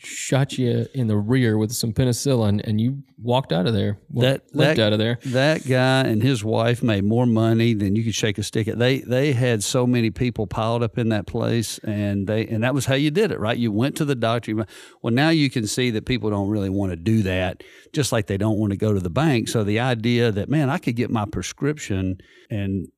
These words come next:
Speaker 2: just call a doctor and say, "Hey, this is what, how I'm feeling." And the doctor say, "Hey, this is what you've got. Go down to the, or Walgreens or whatever. I'll send the prescription down there. You go down there and pick it up." Or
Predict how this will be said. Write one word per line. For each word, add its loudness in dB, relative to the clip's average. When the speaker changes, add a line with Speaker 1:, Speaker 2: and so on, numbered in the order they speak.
Speaker 2:
just -6
call 0
a 2
doctor 0
and 2
say, -2
"Hey, 0
this 0
is 0
what, 0
how 0
I'm 0
feeling." 0
And 0
the -4
doctor -4
say, -4
"Hey, 0
this -4
is 0
what 0
you've -4
got. 0
Go 2
down 2
to 0
the, -4
or -10
Walgreens 0
or -2
whatever. 0
I'll 0
send 0
the 0
prescription -2
down 0
there. 2
You 0
go 0
down 2
there 2
and -2
pick -4
it 0
up." 0
Or 0